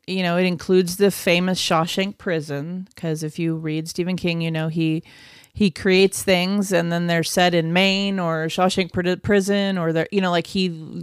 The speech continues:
the themes carry through, like, from his life. He uses the same, he creates a world. It's a universe of its own. So, um, Castle Rock is definitely like that. <clears throat> Um,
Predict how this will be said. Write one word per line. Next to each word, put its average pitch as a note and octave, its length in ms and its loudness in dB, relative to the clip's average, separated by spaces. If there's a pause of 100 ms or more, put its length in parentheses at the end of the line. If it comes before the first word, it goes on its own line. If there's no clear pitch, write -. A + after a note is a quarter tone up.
the E3+ 180 -2
themes G3 540 -2
carry E3 420 0
through, D#3 440 -2
like, D3 200 -4
from D#3+ 180 -8
his D3+ 220 -6
life. - 300 -8
He D#3 80 -6
uses D#3 480 -6
the F3 60 -10
same, D#3+ 340 -6 (580)
he G3+ 160 -2
creates G#3+ 320 4
a G3+ 60 4
world. F3 360 2
It's D#3 160 -2
a F3+ 40 0
universe E3+ 500 0
of D3+ 140 -2
its C#3+ 120 -6
own. D#3+ 380 -8
So, E3 400 0 (640)
um, D#3 560 -2
Castle E3 380 -2
Rock D#3 280 -2
is D#3+ 340 -6
definitely D#3+ 500 -4
like D3 240 -4
that. D#3 300 -6 (260)
<clears throat> G3+ 420 -2 (100)
Um, F3+ 640 -2